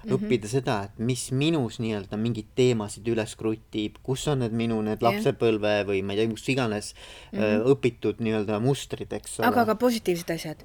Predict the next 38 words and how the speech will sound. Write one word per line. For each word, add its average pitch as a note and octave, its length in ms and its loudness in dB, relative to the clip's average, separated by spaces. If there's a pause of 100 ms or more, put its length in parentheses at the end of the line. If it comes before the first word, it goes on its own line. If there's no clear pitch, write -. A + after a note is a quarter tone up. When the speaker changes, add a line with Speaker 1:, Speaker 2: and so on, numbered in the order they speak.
(140)
Speaker 2:
Jah, D#3+ 160 4 (160)
jah. C3+ 140 4
Speaker 1:
Sest F3+ 80 0
nii, D#4 220 8
kui A3 120 4
me G3 100 4
näeme B3 220 6
ära, A#3+ 160 6
et F#3 100 -2
mingi A#3 280 4
asi B3+ 180 0
meile A#3 240 4
meeldib, A#3 380 2 (520)
siis - 220 -2
go C#4+ 160 6
for G3+ 200 0
it. - 220 -6 (260)
Speaker 2:
Mhm. A2 240 -6
Speaker 1:
See G2+ 140 10
ongi D#4+ 200 8
see, D4+ 100 10
mis B3+ 80 4
see A3+ 80 2
tegema C#4 300 8
peab. A#3+ 180 10 (100)
Speaker 2:
Mhm, G#3 120 -8
mhm. G3+ 80 -10
Speaker 1:
Simple F4+ 720 4
as F4 200 0
that. - 380 -2
Speaker 2:
Mhm, A2 600 -4 (100)
mhm. G2+ 240 -6
Speaker 1:
Et - 120 0
kui C#4+ 100 0
sa C#4+ 120 6
näed D#4 280 4
ära, C#4+ 220 6
et - 140 0